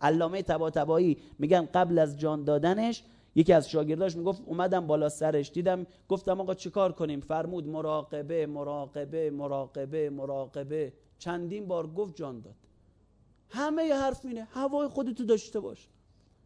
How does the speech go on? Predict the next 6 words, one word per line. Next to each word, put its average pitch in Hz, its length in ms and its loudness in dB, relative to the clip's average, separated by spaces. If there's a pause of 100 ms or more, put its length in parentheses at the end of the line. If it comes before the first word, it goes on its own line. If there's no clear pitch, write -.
(640)
که 247 120 2
چی 302 240 8
بشه؟ 269 560 6 (220)
بابا، 269 220 10
این 294 260 4
خبره. 269 920 10